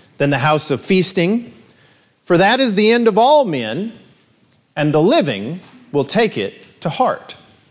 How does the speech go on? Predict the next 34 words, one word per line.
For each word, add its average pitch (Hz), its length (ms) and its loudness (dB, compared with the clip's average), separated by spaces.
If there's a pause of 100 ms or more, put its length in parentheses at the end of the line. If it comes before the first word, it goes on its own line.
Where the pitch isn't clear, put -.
(1400)
For 180 140 2
our 247 160 4
congregation 180 640 0
here, 180 480 2
uh, 139 180 -6
maybe 147 220 -2
you're 139 120 0
visiting 123 400 0
with 117 180 -2
us - 140 -2
again 117 320 -2
this 107 180 -4
morning, 143 500 0 (540)
but 190 120 2
for 208 120 2
our 285 160 4
congregation 196 680 0
here, 175 300 2
for 160 180 0
our 160 100 2
members, 156 480 -2
we've 165 280 -2
been 170 160 0
in 170 120 0
the 156 60 -2
house 139 320 -4
of 139 140 -4
mourning 175 440 2
a, 147 340 -4
a 170 80 -2
great 196 300 0
deal 135 300 0
here 104 240 -4
lately. 98 460 -8